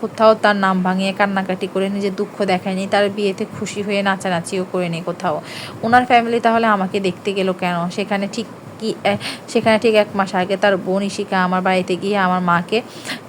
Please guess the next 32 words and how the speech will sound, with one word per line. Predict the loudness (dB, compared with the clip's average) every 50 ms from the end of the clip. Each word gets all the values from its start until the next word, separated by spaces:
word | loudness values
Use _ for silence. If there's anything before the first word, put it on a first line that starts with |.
| 2 6
গালি | 6 8 8 6 4
দিয়ে | 2 2 2 2 2
এসেছিলেন। | 0 -2 -4 -4 -6 -6 -6 -6 -4
এর | -4 -4 -2 0
প্রশ্নের | 0 0 2 2 4 4 6
উত্তর | 4 4 2 2 4 4
আপনি | 4 2 2 0
আমাকে | 0 0 0 -2 -2 0 2
পাইয়ে | 2 2 2 2 -2
দিবেন।" | -4 -4 -4 -6 -6 -8 -8 -8 -8
আকাশ | -6 -4 -4 -2 -2
অবাক | 0 2 4 4 2 2 0
হয়ে | -2 -2 -2 0
দেখ-, | -2 -2 -4 -6 -8 -8
চোখে, | -6 -6 -4 -4 -4 -2 0
অ-, | 0
আকাশ | 2 2 4 2 2 2 4 4 4 4 2 -2 -10 -12 -12 -2 4 6
অবাক | 8 8 8 6 4 4
চোখে | 0 2 2 2
তাকালো। | 2 2 2 2 0 0 0 0 0
এই | 2 4 6
আসরে | 6 4 4 2 0 2 2
ওর | 2 2 2
নাম | 2 0 2 2
আসবে | 2 2 0 0 -2 -4 -4
স্বাভাবিক, | -2 -2 0 0 0 0 0 -2 -4 -6
কিন্তু | -4 -4 -2 0
এমনভাবে | 0 0 0 0 0 0 0 2 2 2
আসবে | 2 0 -2 -4 -4 -4
সেটা | -4 -4 -2 -2 -2 -2
বুঝতে | -2 -4 -6 -6 -4 -2
পারেনি। | -2 -2 -2 -2 -4 -6